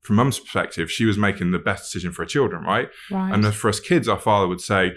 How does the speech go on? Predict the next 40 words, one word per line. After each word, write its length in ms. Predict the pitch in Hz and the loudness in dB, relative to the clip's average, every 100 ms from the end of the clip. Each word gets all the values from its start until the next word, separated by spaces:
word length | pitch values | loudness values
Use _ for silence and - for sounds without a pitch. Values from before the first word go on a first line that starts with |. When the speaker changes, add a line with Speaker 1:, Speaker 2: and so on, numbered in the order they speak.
| - - | -10 -16
Speaker 1:
"Sure, 280 | - 160 156 | -4 2 4
you 100 | 117 | 2
can 120 | 113 | 2
go 120 | 101 98 | 2 2
and 100 | 92 | 2
do 320 | 92 90 90 92 | 2 -2 -2 0
after 220 | 98 - | -2 -2
school, 520 | - 113 98 87 82 98 | -6 0 2 0 -2 0
but, 140 | 87 | 2
um, 340 | 87 87 87 - _ _ _ | 2 0 -4 -10 _ _ _
you 80 | 92 | 0
know 120 | 95 | 4
what, 220 | 92 90 | 4 2
like, 320 | 87 85 - 90 | 0 -2 -4 -2
your 80 | |
mum 160 | 87 92 | 0 2
might 160 | 87 80 | 2 0
not 140 | 73 | -4
be 60 | 85 | -2
able 120 | 82 | -4
to 100 | - | -4
go 80 | 87 | -6
and 140 | 87 | -4
see 80 | 87 | -4
her 80 | 82 | -2
friends 260 | 101 95 | 0 0
<laughs> 60 | - | -2
for 80 | - | -4
coffee." 400 | 147 120 - 82 | 0 0 -2 -6
So 300 | - 113 101 101 - | 0 2 2 0 -4
we 140 | 135 135 | 2 2
cancelled 420 | 131 107 101 110 | 2 0 0 2
our 120 | 120 | 4
hobbies 440 | 98 78 82 90 - | 2 -2 -4 -4 -4
and 100 | 95 | 0
mum 120 | 104 | 2
was 100 | 104 | 2
cancelling 320 | - 92 - 90 | 0 -4 -4 -2
her 180 | 98 | -2
stuff. 360 | 95 - 85 - | -2 -6 -8 -8